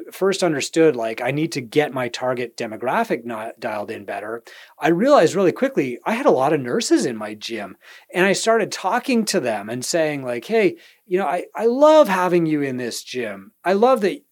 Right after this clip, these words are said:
half of your shift comes over here after work and we do this class, but, like, why is that?"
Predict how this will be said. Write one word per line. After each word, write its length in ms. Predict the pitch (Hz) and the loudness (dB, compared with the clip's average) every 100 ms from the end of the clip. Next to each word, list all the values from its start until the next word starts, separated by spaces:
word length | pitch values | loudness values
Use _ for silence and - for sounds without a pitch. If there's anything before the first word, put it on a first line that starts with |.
| - | -8
half 300 | - 226 220 | 2 2 2
of 100 | 170 | 0
your 140 | 151 | -2
shift 420 | - - 302 294 | -2 2 2 2
comes 300 | - 175 147 180 | -6 -4 -4 0
over 280 | 240 269 | 2 2
here 400 | 151 - 123 123 - | -2 -2 -4 -4 0
after 420 | 208 233 - 143 | 0 0 -2 -4
work 480 | 123 220 170 131 - - - - | 2 4 4 0 -10 -20 -20 -8
and 140 | 156 | -2
we 80 | 175 | 2
do 160 | 165 | 4
this 180 | 165 165 | 4 4
class, 420 | - 226 262 185 | -2 -2 2 2
but, 220 | - 143 - - - _ | 0 -6 -8 -20 -20 _
like, 260 | - 156 - - | -4 -4 -6 -10
why 320 | 127 190 254 | -2 0 0
is 300 | 269 294 285 | 0 0 2
that?" 440 | 254 - - - | 0 0 -6 -18